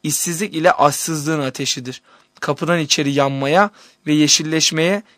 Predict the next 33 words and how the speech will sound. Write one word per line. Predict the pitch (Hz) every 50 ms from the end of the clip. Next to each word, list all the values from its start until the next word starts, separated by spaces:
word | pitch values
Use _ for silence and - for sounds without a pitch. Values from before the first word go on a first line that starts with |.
| _ _
geçerken | - 143 - - 190 190 196 - - 202 208 208 - _ _ _ _
umutları | - 160 156 156 - - 151 151 151 160
yok | 156 151 143 - 147
olmuştur. | 131 127 127 120 - - - 135 123 - - _ _ _ _ _ _ _ _ _ _ _ -
İşte | - - - - 196
kızıl | - - 185 156 175 202 226
altı | 214 175 151 - 160 143
alanın | 139 139 135 143 151
kızıl | - - - 151 147 165 190 175 151
rengi | 147 135 131 123 120 139 151 - _ - _ _ _ -
bir | 165 180 185 156
de | 165 151 147
bu | 170 156
ateşten | 147 - - 147 139 - - 147 139 127
kaynaklanır. | - 127 127 127 123 120 - - 143 131 123 120 - - _ _ _ _ _ _ _ _ _ _ -
Bunların | 151 160 180 180 185 180 170 160 151
nasıl | 165 185 180 - -
yandığı | 151 143 135 135 131 127 143 165 170
ve | 160
yeşilleştiği | 139 139 143 - - 143 135 131 135 127 - - - 160 170 139
ara | 160 147 147 160
sıra | - - - 147 160 180 - - - - _ _ -
medyaya | 190 196 190 151 147 147 143 135
yansıdığında | 139 139 139 139 - - - 151 139 135 139 175 190 - _ - - - _ _ -
kim | - 233 233 240 220
bilir | 190 156 147 135 131
belki | 151 165 170 165 - 185
mor | 175 175 185 180
ötesi | 180 - - 175 - - 175
alan | 165 165 170 175
sakinlerinin | 165 - - 160 156 151 - 160 156 151 151 165 196 202 180
dikkatini | 202 185 - 202 190 - - 202 190
çekiyordur. | - - 170 135 - - 139 131 123 120 120 -